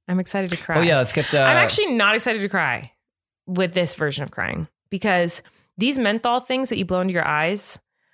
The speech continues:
Speaker 1: I
Speaker 2: Uh-huh.
Speaker 1: said a little bit last week, but I did it for one scene in Haters Back Off 'cause I, I'm, I'm, I was pretty good at being able to
Speaker 2: Is
Speaker 1: cry
Speaker 2: it
Speaker 1: in Haters
Speaker 2: s-,
Speaker 1: Back Off,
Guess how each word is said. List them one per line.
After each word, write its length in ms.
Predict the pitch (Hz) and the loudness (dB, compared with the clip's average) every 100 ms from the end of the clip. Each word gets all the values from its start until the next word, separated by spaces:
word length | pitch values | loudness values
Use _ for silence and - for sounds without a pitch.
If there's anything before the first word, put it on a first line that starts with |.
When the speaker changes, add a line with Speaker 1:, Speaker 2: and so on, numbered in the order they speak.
| - | -4
Speaker 1:
I 60 | |
Speaker 2:
Uh-huh. 100 | 120 | 0
Speaker 1:
said 160 | 92 294 | 2 2
a 60 | |
little 140 | 302 277 | 0 0
bit 100 | 226 | 0
last 300 | 180 170 - | -2 -2 -2
week, 340 | 160 143 - - | -4 -6 -10 -14
but 280 | 170 175 - _ _ _ | -4 -4 -4 _ _ _
I 100 | 185 | -4
did 140 | 190 185 | -2 -2
it 120 | - | -2
for 120 | - 165 | -2 -2
one 500 | 156 170 190 208 233 | -2 -2 0 0 0
scene 360 | - 202 160 | 0 2 0
in 100 | 170 | 0
Haters 280 | 180 165 165 | 0 0 -2
Back 280 | 165 156 160 | -2 -2 0
Off 320 | 147 139 - | 0 0 -4
'cause 160 | 190 180 | -2 0
I, 240 | 175 160 - | 0 -2 -4
I'm, 220 | 170 160 - _ _ - _ - | -2 -2 -6 _ _ -20 _ -4
I'm, 280 | 202 202 - | -2 -2 -4
I 100 | 196 | -4
was 120 | 202 | -4
pretty 200 | 202 254 | -4 -4
good 140 | 233 214 | 0 -2
at 180 | 180 | -2
being 180 | 175 190 | -2 0
able 160 | 185 180 | 0 -2
to 60 | |
Speaker 2:
Is 60 | 170 | -4
Speaker 1:
cry 220 | - 175 | 0 2
Speaker 2:
it 40 | 160 | 2
Speaker 1:
in 40 | |
Haters 220 | 175 165 | 4 2
Speaker 2:
s-, 40 | - | 2
Speaker 1:
Back 180 | 160 | 0
Off, 120 | 156 | 0